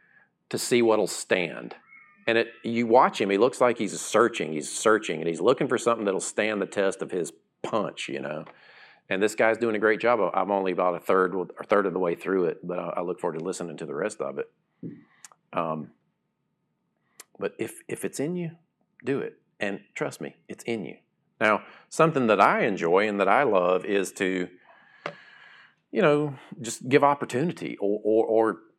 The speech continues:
have discussions about what it looks like for you. And, and, and again, min-, ministry is not where you quit your job and now you are in the ministry. You know, that's,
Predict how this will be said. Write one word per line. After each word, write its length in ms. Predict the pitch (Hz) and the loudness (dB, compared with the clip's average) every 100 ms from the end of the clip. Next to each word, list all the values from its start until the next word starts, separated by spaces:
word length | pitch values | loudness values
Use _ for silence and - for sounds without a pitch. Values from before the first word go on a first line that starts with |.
| - | -6
have 240 | - 123 123 | 0 0 0
discussions 600 | 113 - 131 165 107 95 | -4 2 2 2 -2 0
about 300 | 98 101 95 | 0 0 0
what 100 | 101 | -2
it 100 | 98 | -2
looks 280 | 117 - | -4 -2
like 200 | 85 82 - _ - | -4 -4 -8 _ -6
for 160 | - | -6
you. 260 | 76 55 - _ _ _ - | -6 -10 -14 _ _ _ -6
And, 100 | 101 - | -6 -2
and, 200 | 101 98 - | -4 -6 -4
and 300 | 104 101 98 _ _ _ - | -2 -2 -6 _ _ _ -10
again, 360 | 107 127 135 120 - | -4 0 0 -2 -4
min-, 240 | 123 170 - | 0 0 2
ministry 460 | 143 214 - 139 | 0 0 0 2
is 100 | 110 | 2
not 680 | 101 110 151 160 107 - - - _ _ _ _ | 0 4 6 6 4 0 -8 -16 _ _ _ _
where 140 | 117 117 | -2 -2
you 100 | 110 | 2
quit 240 | 151 143 | 2 2
your 120 | 104 | 0
job 520 | 92 117 123 104 95 | 4 6 6 6 4
and 100 | 95 | 0
now 420 | 98 101 95 95 - _ _ _ _ | -2 0 0 -2 -6 _ _ _ _
you 260 | 101 90 87 _ | -8 -8 -10 _
are 200 | 92 90 - | -2 -2 -4
in 260 | 110 104 92 | -4 -2 -4
the 60 | 78 | -2
ministry. 600 | 113 110 - 62 64 - | -2 -2 -4 -10 -10 -12
You 100 | 87 | -8
know, 120 | 90 | -2
that's, 200 | 104 - | -2 -2